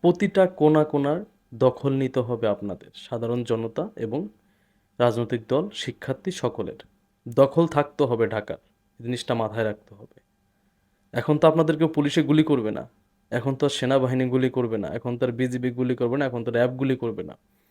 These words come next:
মাঠ আপনাদের। ওই যে ওবায়দুল কাদের বলতো না যে, "মাঠও আমাদের, লেফারিও আমাদের"? তা মাথায় রাখতে হবে, মাঠও আমাদের, লেফারিও আমাদের। এটা মাথায় রাখ-, কারণ সরকার তো গঠন করছে এই সব দলই।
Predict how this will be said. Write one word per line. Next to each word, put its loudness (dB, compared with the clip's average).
মাঠ 6
আপনাদের। 2
ওই 0
যে 4
ওবায়দুল 2
কাদের 2
বলতো 2
না 2
যে, -4
"মাঠও 10
আমাদের, 8
লেফারিও 8
আমাদের"? 4
তা 0
মাথায় 6
রাখতে 2
হবে, 6
মাঠও 6
আমাদের, 6
লেফারিও 8
আমাদের। 0
এটা 4
মাথায় 2
রাখ-, 0
কারণ 6
সরকার 8
তো 2
গঠন 6
করছে 0
এই 4
সব 0
দলই। 2